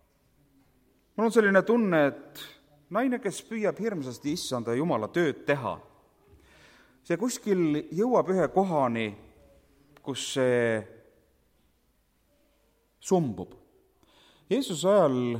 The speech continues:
ko-, nimetati kõiki inimesi, kes töötasid Jumala töös, naisterahvana abilisteks. Abilised on üks suur jõud igas töös. Ühtegi suurt tööd ei saa teha, kui ei ole piisavalt abilisi.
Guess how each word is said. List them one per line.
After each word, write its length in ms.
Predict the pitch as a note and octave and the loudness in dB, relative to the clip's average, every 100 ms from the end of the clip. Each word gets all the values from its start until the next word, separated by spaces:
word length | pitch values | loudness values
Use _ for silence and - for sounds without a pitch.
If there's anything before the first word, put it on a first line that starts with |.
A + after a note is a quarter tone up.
| - | -6
ko-, 120 | C#3+ | -2
nimetati 520 | D#3 D#3+ D#3+ B2 - | 0 0 -2 -4 -4
kõiki 480 | F3+ G#3 - - C#3 B2+ A#2+ A#2 A#2+ D#3+ | -2 -4 -6 -2 0 2 0 -4 -8 -4
inimesi, 440 | E3 A#2 A2 A2+ | -2 0 -2 -4
kes 200 | A2 A2 | -6 -4
töötasid 720 | D#3+ D3+ D3+ A#2 A#2+ - - - C3 | -2 -2 -4 -6 -6 -8 -20 -12 -6
Jumala 320 | D#3+ B2 A2 | -4 -4 -6
töös, 520 | - E3+ B2 G#2 - - _ _ _ _ _ _ _ _ | -6 -6 -4 -6 -12 -18 _ _ _ _ _ _ _ _
naisterahvana 640 | E3 E3 C3 D3 C#3 A#2 A2 G#2 - _ D#3+ | -6 -4 0 0 0 -2 -2 -6 -20 _ -8
abilisteks. 920 | D#3 F#2+ E2 D#2+ - - - - - _ _ _ _ _ _ _ _ _ _ _ _ F#3 | -8 -8 -12 -14 -16 -20 -20 -20 -20 _ _ _ _ _ _ _ _ _ _ _ _ -6
Abilised 500 | G3+ B2 G#2+ G#2+ A2+ | -4 -4 -6 -10 -10
on 120 | A2+ | -10
üks 180 | - - - | -12 -18 -14
suur 320 | - - C#3 | -6 -2 -2
jõud 400 | D3 D#3+ A#2 - - F#3 | 0 -2 -4 -8 -8 -4
igas 320 | G3+ D3 - | -2 -2 -4
töös. 280 | A#2+ E2 - - - _ _ _ _ _ - | -10 -10 -14 -20 -20 _ _ _ _ _ -8
Ühtegi 320 | A3+ A3+ F3+ | -6 -4 0
suurt 300 | E3+ F#3 - | 2 2 2
tööd 220 | F3 D3 B2 | 0 0 -2
ei 60 | A#2 | -4
saa 120 | A#2+ | -4
teha, 220 | D#3 B2 G#2+ | -4 -4 -6
kui 160 | B2+ | -4
ei 120 | B2 | -2
ole 120 | A#2+ A#2 | -4 -4
piisavalt 480 | D#3 A#2+ G#2+ G2+ | -4 -4 -6 -6
abilisi. 480 | B2+ B2 F#2+ F#2 - | -6 -6 -8 -12 -18